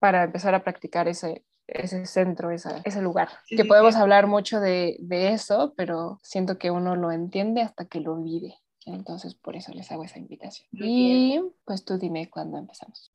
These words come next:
Speaker 2: Vamos a empezar, pero antes, porque creo que
Speaker 1: Claro.
Speaker 2: nos vamos a desviar cuando se termine, en cómo te podemos encontrar para, si a alguien le resuena esto de la sanación, de los, de la técnica pleyadiana y de Reiki,
Speaker 1: Ujú.
Speaker 2: ¿cómo podemos encontrarte?
Speaker 1: Sí, en Instagram estoy sobre todo, es como mi base,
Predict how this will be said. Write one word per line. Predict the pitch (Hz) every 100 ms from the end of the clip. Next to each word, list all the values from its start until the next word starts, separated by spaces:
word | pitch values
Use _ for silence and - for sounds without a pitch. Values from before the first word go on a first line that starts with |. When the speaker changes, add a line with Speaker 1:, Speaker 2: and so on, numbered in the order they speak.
| -
Speaker 2:
Vamos | 233 262 294
a |
empezar, | 240 196 220 226 233
pero | 208 202
antes, | 208 220 254 269 330 -
porque | 233 202
creo | 190 190 190
que | 208 196
Speaker 1:
Claro. | 175 -
Speaker 2:
nos | 196
vamos | 190 202 226
a | 240
desviar | 185 185 180 196 196
cuando | 214 190
se | 190 175
termine, | 175 180 190 208 -
en | 226
cómo | 240 254
te | 254
podemos | 226 214 226 254
encontrar | 214 185 190 208 214 247
para, | 214 185 175 165 226
si |
a | 214
alguien | 220 240
le | 220
resuena | 190 190 214 220 214
esto | 240 214
de | 175
la | 175
sanación, | 190 180 185 - 220 226 226 214
de | 185
los, | 180 -
de | 180
la | 175 175
técnica | 185 196 190 185
pleyadiana | 175 170 175 190 196 208 202
y | 190 175
de | 170 180
Reiki, | 196 202 233 247
Speaker 1:
Ujú. |
Speaker 2:
¿cómo | 220 208 208 208
podemos | 208 208 220
encontrarte? | 240 214 214 214 233 240 262 -
Speaker 1:
Sí, | 320 320
en | 262 254 254
Instagram | 330 339 269 233 214
estoy | 208 214 220
sobre | 226 202
todo, | 190 208
es | 254 254
como | 214 196
mi | 175 175
base, | 165 190 -